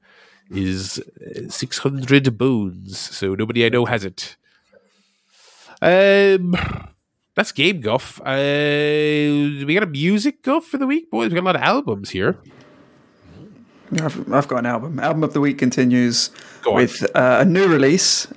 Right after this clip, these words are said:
Speaker 2: uh, which is Gloria by Sam Smith. Um,
Speaker 1: Oh, yeah.
Speaker 2: I'm sure most people will be f-, some, somewhat familiar with him. He's quite relatively,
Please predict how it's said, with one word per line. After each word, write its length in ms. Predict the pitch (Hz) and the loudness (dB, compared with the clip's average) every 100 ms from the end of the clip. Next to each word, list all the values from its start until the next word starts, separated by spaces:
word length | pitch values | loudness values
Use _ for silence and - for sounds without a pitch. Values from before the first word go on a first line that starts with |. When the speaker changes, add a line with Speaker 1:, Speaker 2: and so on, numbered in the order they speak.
| - | -2
Speaker 2:
uh, 140 | 123 | 2
which 160 | 120 127 | 2 2
is 160 | 123 | 0
Gloria 680 | - - 147 165 143 127 135 | -2 0 2 4 4 2 2
by 160 | 131 120 | 2 0
Sam 340 | - 127 127 | 0 0 2
Smith. 440 | 123 117 135 - - _ - - - _ - - | 0 0 0 -2 -14 _ -20 -20 -20 _ -20 -4
Um, 440 | 117 113 113 113 110 | -2 0 0 0 2
Speaker 1:
Oh, 60 | |
yeah. 120 | 135 160 _ - | 2 0 _ -6
Speaker 2:
I'm 100 | 143 | -4
sure 160 | 160 | 0
most 240 | 131 127 - | 2 0 0
people 260 | 123 - | -2 -2
will 40 | 120 | -6
be 60 | 123 | -6
f-, 180 | - - - _ - - 123 | -8 -12 -18 _ -16 -14 -8
some, 340 | - 117 - - | -2 -2 -4 -10
somewhat 420 | - - 131 117 | -4 -2 -2 -2
familiar 360 | - 120 120 117 | -2 -2 -2 -4
with 160 | 120 | -4
him. 240 | 123 120 117 | -2 0 -2
He's 120 | 110 | -4
quite 240 | - - - - | -8 -10 -16 -4
relatively, 680 | - 135 - - 117 120 | 0 0 -2 -2 0 0